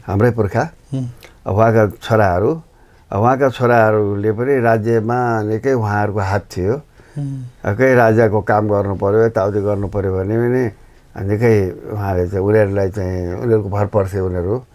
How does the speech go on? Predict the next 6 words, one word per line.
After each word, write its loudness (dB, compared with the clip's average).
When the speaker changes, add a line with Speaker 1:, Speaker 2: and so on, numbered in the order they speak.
Speaker 1:
अब -2
प-, -6
शिवसिंह 2
मल्लकै 4
समय, 2
समयदेखि 0